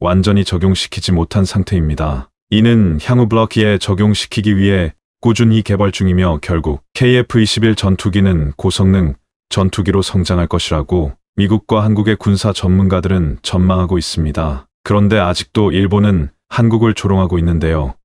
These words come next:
일본은 한국의 전투기의 발전 속도를 운운하며 기술력이 뒤처진다고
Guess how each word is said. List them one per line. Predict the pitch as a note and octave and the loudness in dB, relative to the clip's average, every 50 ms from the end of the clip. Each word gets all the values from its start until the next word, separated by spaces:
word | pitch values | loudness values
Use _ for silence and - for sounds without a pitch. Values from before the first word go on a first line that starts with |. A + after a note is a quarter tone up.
| _ - | _ 0
일본은 | G2 G#2 G#2 G2 A2 G#2+ A2+ A2 G#2 F#2 D#2 D2 | 0 2 2 4 4 4 4 4 4 2 2 0
한국의 | D2 - A#2 A#2 A2+ A2+ A2 A#2+ A2 | -2 0 0 2 2 4 2 2 2
전투기의 | - G#2+ G2 G2 - - A2 F#2+ G#2+ G#2 G2+ | 2 0 0 0 0 -2 0 0 2 0 0
발전 | - F#2 F#2+ F#2 - - G2+ F#2+ | 0 -2 -2 -2 0 0 0 0
속도를 | - - G2+ - - A2 G2+ G#2 G2+ F2 | -2 -4 -6 -2 -2 0 2 2 2 2
운운하며 | - F#2 F#2+ F#2+ F#2 F2+ F2+ F#2 F2+ E2+ D2+ - _ _ _ _ _ _ _ _ | 2 2 2 2 2 2 2 2 0 0 -2 -4 _ _ _ _ _ _ _ _
기술력이 | - A#2+ A2 - B2+ A#2 A2+ A2 G#2 A2 A2+ | -2 0 0 2 2 4 4 4 2 0 0
뒤처진다고 | - G#2+ - - G#2+ - - F#2 E2 E2+ D#2+ D2+ F2+ F2+ E2 - | 0 -2 -2 -2 -4 -2 0 0 0 0 0 0 0 0 0 -2